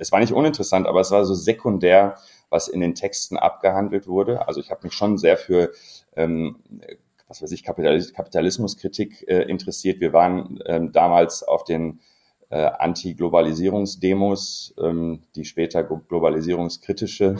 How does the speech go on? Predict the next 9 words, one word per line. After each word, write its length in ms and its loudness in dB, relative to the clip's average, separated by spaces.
<laughs> 180 0
Demos, 680 -2
äh, 340 2
hießen, 320 -2
Attac 380 0
und 120 -6
so 100 -2
weiter, 300 2
ne? 180 -4